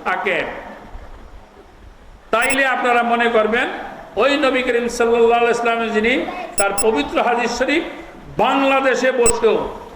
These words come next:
পৃথিবীর যে কোনো দেশে বসে আপনি সেই দুরূদ শরীফের মাধ্যমে নবী করিম সাল্লাল্লাহু আলাইহি ওয়াসাল্লামের রওজা মোবারকের দিকে দেখবেন,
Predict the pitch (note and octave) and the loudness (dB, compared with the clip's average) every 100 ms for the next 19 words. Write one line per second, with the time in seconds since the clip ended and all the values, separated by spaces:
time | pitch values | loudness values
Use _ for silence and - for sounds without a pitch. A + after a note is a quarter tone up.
0 | - B3 C#4+ C#4 C4+ C4 B3+ A#3+ A3+ A#3+ | -6 -2 0 2 2 0 0 0 4 6
1 | G3+ G2+ - - - G2+ G2+ - - - | 8 8 8 8 8 8 8 8 8 6
2 | G2+ G2+ - - - - - - E3 F#3 | 8 8 8 8 6 2 -8 -8 -2 -2
3 | G3 A#3 C4+ F4 - - - - - G3 | -2 0 0 -2 -8 -16 -18 -14 -2 0
4 | G3 F#3+ B3+ A#3+ A#3 A#3 A#3 A3+ G#3+ G3+ | 0 0 0 0 2 2 2 0 0 -2
5 | G3 A3 C4+ E4 - - G3+ F#3+ G#3+ A#3 | -2 0 -2 -4 -10 -2 -2 0 0 2
6 | A3 G#3+ G#3 A3 G#3+ G#3+ G#3 G3+ A3 G#3+ | 0 -2 -2 0 2 4 2 2 0 0
7 | G3+ G#3 G#3+ G#3+ G#3 G#3 G#3 G3+ G3+ G3 | 2 2 2 2 2 2 2 0 0 0
8 | G#3+ G#3 G#3+ A#3+ C#4 | 2 0 0 -2 -2